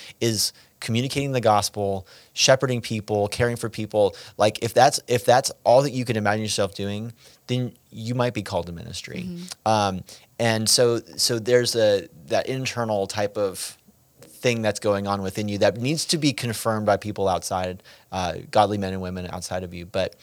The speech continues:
Speaker 2: Right.
Speaker 1: but, um, but yeah, uh, there's, there's a, there's a good warning there, <laughs> I think, b-, before jumping into vocational ministry.
Speaker 2: Well, that makes me want to ask you, how, how did you feel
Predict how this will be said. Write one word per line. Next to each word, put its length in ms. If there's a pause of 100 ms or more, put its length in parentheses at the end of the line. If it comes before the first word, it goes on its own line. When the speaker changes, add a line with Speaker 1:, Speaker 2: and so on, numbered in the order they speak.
Speaker 2:
Right. 180 (160)
Speaker 1:
but, 320
um, 380 (720)
but 220
yeah, 260 (160)
uh, 240
there's, 380
there's 200
a, 200
there's 160
a 80
good 160
warning 400
there, 340
<laughs> 80
I 60
think, 480
b-, 260
before 320
jumping 380
into 160
vocational 480
ministry. 240
Speaker 2:
Well, 80
that 160
makes 240
me 140
want 200
to 100
ask 300
you, 100
how, 280
how 200
did 220
you 320
feel 540